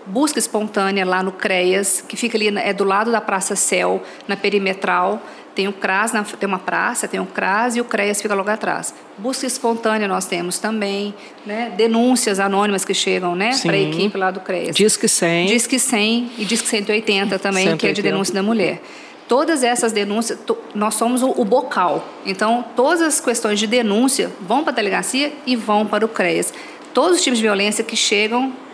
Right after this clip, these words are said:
Speaker 1: seja de qualquer vertente jurídica ou não, vão, desembocam no creas. Então, é lá que a gente resolve tudo. Temos a equipe que faz o atendimento. É, o caminho da mulher. Estou tendo um tipo de violência identificado, seja ela qual for,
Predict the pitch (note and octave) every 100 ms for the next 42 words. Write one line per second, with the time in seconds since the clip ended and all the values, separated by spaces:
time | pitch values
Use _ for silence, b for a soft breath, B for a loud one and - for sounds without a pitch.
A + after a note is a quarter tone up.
0 | - - - G#3+ A3 - G#3 A#3 C4 A#3+
1 | - G#3 G3+ G3 F#3+ F3+ F3 G3 F#3+ F#3
2 | - G#3 F#3 G3 A3+ A3+ A3 F#3+ G3 G#3
3 | A3 F#3 E3+ F3 F3 - B B B -
4 | G3+ G3 F#3 A3 A3+ A3 A3+ - A#3 A3+
5 | B B - G#3+ G#3 G3+ B3 - E3+ E3+
6 | - F#3+ F#3+ F3+ - F#3+ F#3+ G3+ E3+ F3+
7 | F3 F3 F#3 F#3+ F#3 A3 B3 C4+ B B
8 | B B - G3+ F#3+ - - A3+ - A#3
9 | A3+ B3+ D#4+ C#4 C#4+ C4+ F#3 E3 E3+ -
10 | - - A#3 D4+ D4 B3 B3 A#3 G#3+ G#3
11 | F#3+ F3+ G3 G#3 G3+ - G3+ G#3 - G3+
12 | F#3+ G3 - G3 F#3+ F3+ F3+ - G3+ F#3
13 | - F3+ G#3